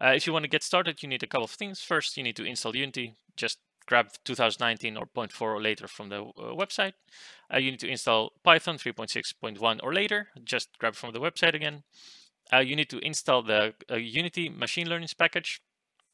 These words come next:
which can be installed from the package manager U I, uh, in the Unity editor. Uh, one thing to know about this is it's still a preview package. So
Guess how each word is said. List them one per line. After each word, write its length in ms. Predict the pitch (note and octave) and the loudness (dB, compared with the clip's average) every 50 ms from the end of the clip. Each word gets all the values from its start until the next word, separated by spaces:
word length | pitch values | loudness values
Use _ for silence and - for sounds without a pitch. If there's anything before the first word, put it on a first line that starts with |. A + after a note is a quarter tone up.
| - - - | -20 -14 -10
which 180 | C#3 C#3 - - | -10 -8 -8 -4
can 140 | - B2+ | -6 -4
be 200 | A#2 A#2+ B2 - | -2 -2 -4 -2
installed 300 | - C#3 B2 - C#3 B2 | -4 -4 -2 0 0 0
from 140 | - - A#2 | 0 -2 -8
the 80 | A2 G#2 | -6 0
package 340 | - - D3 - E3 - - | 2 2 2 2 0 -6 -6
manager 480 | D#3+ D3+ D3 C#3+ - - C#3+ C#3 - | -6 -6 -8 -6 -6 -4 -4 -4 -4
U 320 | - B2 A2+ B2 C3 B2 - | -6 -8 -8 -6 -4 2 6
I, 320 | B2+ B2+ C3 C3+ C#3 C3+ - - - | 8 8 8 8 4 0 -8 -10 -4
uh, 140 | A#2+ A#2+ A#2 | -2 -2 -2
in 80 | A2+ A#2+ | -2 -4
the 80 | A2 A2+ | -6 -4
Unity 300 | B2+ C3 - - - A#2 | -4 -4 -4 -4 -2 -2
editor. 380 | B2 B2+ A#2+ - B2+ C3 B2+ _ - - - - - - - _ - | -2 -2 -2 -4 -6 -6 -8 _ -16 -18 -16 -16 -18 -20 -20 _ -6
Uh, 300 | - A#2 A#2 A2+ A2 A2 A2+ | 0 2 4 6 6 6 6
one 200 | C3+ D3+ D#3 D3+ | 4 2 0 0
thing 180 | - D#3 C3+ | -2 -6 -6
to 100 | - C#3 | -6 -4
know 120 | C3 C3+ C3 | 0 2 2
about 260 | B2 A#2 B2 B2 - | 6 6 6 4 4
this 160 | A2+ - - | 0 -6 -4
is 160 | A2 G#2 - | -6 -6 -8
it's 160 | F#2 - - | -8 -6 -4
still 200 | - - C#3+ B2 | -2 0 2 0
a 40 | A#2+ | 0
preview 340 | - - - E3+ E3+ E3 F3 - | 0 0 0 0 0 0 0 4
package. 460 | - F3+ E3+ - F#3 - - - - C3 | 4 4 4 4 0 -6 -6 -8 -8 -4
So 400 | - - C3 B2+ B2+ B2+ C3 | 0 4 4 6 4 4 0